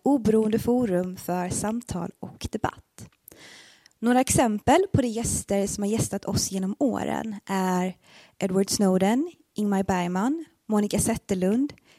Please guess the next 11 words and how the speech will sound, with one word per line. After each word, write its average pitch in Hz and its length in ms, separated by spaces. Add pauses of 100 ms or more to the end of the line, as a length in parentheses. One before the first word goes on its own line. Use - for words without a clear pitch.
Jimi 214 200
Hendrix 202 840
och - 360
varje 294 320
svensk 214 420
statsminister 190 960
sedan 214 240
Per 254 340
Albin 202 400
Hansson 175 680
och - 240